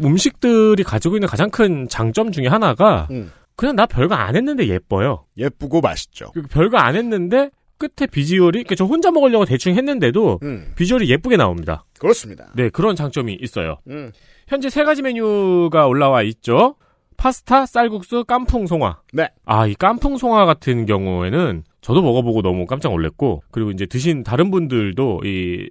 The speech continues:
Speaker 1: 세 가지를 제가 보내드렸는데,
Speaker 2: 네.
Speaker 1: 깐풍 송화 깜짝 놀랐다.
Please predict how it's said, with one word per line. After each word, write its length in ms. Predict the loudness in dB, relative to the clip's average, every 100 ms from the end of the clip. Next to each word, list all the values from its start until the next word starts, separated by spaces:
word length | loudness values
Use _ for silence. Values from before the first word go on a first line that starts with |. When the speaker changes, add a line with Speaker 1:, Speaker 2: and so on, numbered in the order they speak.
| -16 -4
Speaker 1:
세 140 | 2
가지를 500 | 2 2 2 2 2
제가 160 | 0 0
보내드렸는데, 680 | 0 0 -2 -2 0 -2 -2
Speaker 2:
네. 220 | -6 -6 -8 -10
Speaker 1:
깐풍 320 | -4 -2 2
송화 220 | 2 2
깜짝 240 | 0 -2
놀랐다. 460 | -2 -2 -4 -8